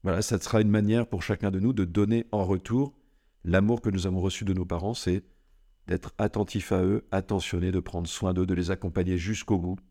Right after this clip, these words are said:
euh, dans le chemin de, de leur, de leur existence.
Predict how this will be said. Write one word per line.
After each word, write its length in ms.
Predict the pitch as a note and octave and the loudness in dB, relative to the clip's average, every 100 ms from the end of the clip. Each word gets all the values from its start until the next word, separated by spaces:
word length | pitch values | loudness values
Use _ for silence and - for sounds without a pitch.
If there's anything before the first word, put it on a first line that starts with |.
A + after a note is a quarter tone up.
| _ _ _ _ _ _ _ _ _ - | _ _ _ _ _ _ _ _ _ -8
euh, 600 | D#2+ D#2+ D#2+ - - - - _ - | -4 -2 -4 -4 -8 -10 -14 _ -10
dans 160 | F2+ | -4
le 80 | E2+ | -4
chemin 300 | - F2 F2+ | -2 0 0
de, 300 | F2 E2 D#2+ | 2 0 -2
de 120 | E2+ | -2
leur, 220 | F2 E2 - | -4 -4 -8
de 140 | F2 E2+ | -6 -2
leur 160 | F2+ | -2
existence. 680 | E2+ E2+ D#2+ F2+ E2+ - - | -2 -4 -6 -8 -8 -12 -18